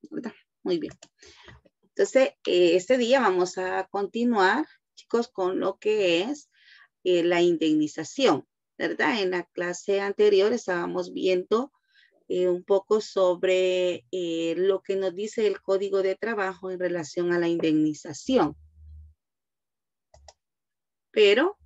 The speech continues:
vamos a empezar, ¿verdad? Como todas las semanas, con estos valores tan importantes que son para nuestra vida. Y el contenido socioemocional de esta semana, pues, es la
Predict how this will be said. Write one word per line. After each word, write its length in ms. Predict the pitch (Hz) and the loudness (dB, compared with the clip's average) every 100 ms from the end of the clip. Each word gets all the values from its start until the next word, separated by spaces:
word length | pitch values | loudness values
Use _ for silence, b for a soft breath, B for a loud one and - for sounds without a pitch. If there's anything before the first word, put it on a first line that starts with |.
| _ | _
vamos 380 | - - 254 - | -10 -8 -8 -8
a 100 | - | -6
empezar, 640 | - 226 233 - 233 - | -4 -2 0 0 0 0
¿verdad? 360 | 240 - - - | -2 -6 -8 -8
Como 240 | - 170 156 | -4 0 0
todas 420 | - - 180 170 | 0 -2 0 0
las 200 | 190 202 | 0 -2
semanas, 640 | - 262 262 220 226 240 | -2 0 0 0 -2 -6
con 280 | - 180 170 | -6 -4 -2
estos 280 | 160 - 180 | -2 -2 -2
valores 640 | 190 190 208 208 226 - | 0 0 2 0 0 -4
tan 260 | - 185 190 | -6 -4 -4
importantes 760 | 208 - 202 - 185 190 202 196 | -6 -8 -8 -8 -8 -6 -6 -6
que 100 | - | -10
son 280 | 175 170 180 | -10 -8 -2
para 240 | 175 185 | -2 0
nuestra 420 | 190 196 - 233 | 0 -2 -2 -2
vida. 360 | 226 226 214 - B B B B | 0 0 0 -4 B B B B
Y 420 | 254 269 302 339 _ - | 2 4 4 4 _ 0
el 300 | 208 214 240 | 2 4 2
contenido 760 | 233 233 226 233 226 220 214 | -4 -4 -2 -2 -2 -2 -2
socioemocional 1040 | 208 - 202 - 196 208 196 202 185 180 180 | -2 -6 -8 -6 -4 -4 -6 -4 -2 -2 0
de 240 | 185 175 | 2 0
esta 220 | 165 - | -2 -6
semana, 560 | 180 214 202 170 170 175 | -6 -4 -2 -2 -2 -4
pues, 160 | - 160 | -6 -4
es 220 | 170 - | -6 -4
la 200 | 180 - | -6 -6